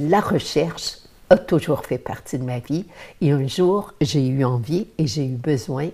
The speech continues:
de trouver des mots pour la mettre en forme et de trouver des concepts. Et je me suis dit, pourquoi ne pas aller à l'université ? Voilà. C'est pour ça que j'ai entrepris un doctorat.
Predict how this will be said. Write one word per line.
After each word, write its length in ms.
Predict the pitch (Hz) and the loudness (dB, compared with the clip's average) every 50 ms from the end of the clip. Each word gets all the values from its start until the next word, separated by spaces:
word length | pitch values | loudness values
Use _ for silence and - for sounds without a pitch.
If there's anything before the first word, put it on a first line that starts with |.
| - - | -8 -10
de 160 | 180 151 170 | -6 -4 -4
trouver 320 | 135 - - - 139 135 135 | -4 -4 -6 -6 -6 -4 -4
des 220 | 120 143 131 127 | -4 -4 -6 -6
mots 340 | 131 131 135 139 160 185 285 - - - - _ _ | -6 -6 -4 -4 -4 -4 -6 -10 -18 -20 -20 _ _
pour 180 | - - - - 143 | -8 -8 -8 -6 -6
la 80 | 135 | -6
mettre 300 | 123 127 127 127 - - | -6 -6 -8 -8 -8 -8
en 100 | 123 120 | -8 -8
forme 460 | 110 - - 117 113 123 160 - - - - | -8 -8 -6 -6 -6 -6 -6 -8 -12 -8 -4
et 60 | - 156 | -4 -2
de 120 | 120 151 | -2 -4
trouver 320 | 131 - - - 123 123 | -6 -8 -10 -6 -6 -6
des 120 | 117 120 110 | -6 -6 -8
concepts. 680 | - - 104 95 - - - - 135 - - - - - - - - - | -10 -10 -12 -10 -10 -12 -8 -8 -8 -8 -8 -12 -20 -20 -20 -16 -8 -4
Et 80 | 160 | -4
je 140 | 139 113 131 | -4 -4 -4
me 80 | 117 113 | -6 -8
suis 240 | 110 - - 127 120 | -8 -10 -8 -8 -8
dit, 300 | 120 - 135 147 - - - - - | -8 -6 -6 -8 -8 -8 -14 -12 -4
pourquoi 360 | - - - - - - 120 | -2 -2 -2 -2 -4 -6 -6
ne 100 | 120 113 | -6 -6
pas 240 | 101 - - - 143 | -12 -12 -12 -12 -12
aller 260 | 131 117 113 127 - - - - - | -10 -10 -10 -10 -12 -12 -14 -10 -8
à 80 | - 131 | -6 -6
l'université ? 760 | 120 139 123 127 110 - 120 - - - - - - - - - - - - _ - - _ - - _ _ _ _ - - - | -6 -6 -6 -8 -8 -10 -12 -14 -14 -14 -18 -18 -18 -20 -20 -20 -20 -20 -20 _ -20 -20 _ -20 -20 _ _ _ _ -20 -18 -10
Voilà. 240 | 147 123 110 98 - - - - - - - - - - - | -8 -6 -6 -6 -8 -12 -16 -20 -20 -20 -20 -20 -20 -20 -20
C'est 280 | - - - - - 165 | -16 -12 -4 0 0 0
pour 240 | 165 - 135 110 - | 0 -2 -8 -8 -6
ça 240 | - 143 135 - - - | -2 -4 -4 -4 -4 -14
que 80 | - 185 | -10 -8
j'ai 140 | 147 - 147 | -6 -6 -6
entrepris 460 | 127 123 - - 117 107 - - 139 | -6 -6 -6 -6 -8 -6 -6 -6 -6
un 80 | 127 123 | -6 -4
doctorat. 600 | 104 117 113 - - - - - - - - - | -6 -8 -10 -10 -10 -12 -12 -12 -12 -18 -20 -20